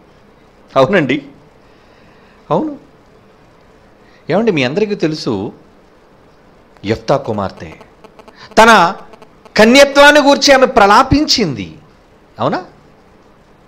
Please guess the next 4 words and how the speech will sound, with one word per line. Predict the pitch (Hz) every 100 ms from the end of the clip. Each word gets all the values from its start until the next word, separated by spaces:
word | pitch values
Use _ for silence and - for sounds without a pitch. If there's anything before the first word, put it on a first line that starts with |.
| _ -
కన్య | 123 113 107 123 117 107
అంటే | 110 160
వర్జిన్ | 104 113 127 120 107 139 123 110
అంటారు. | 95 - -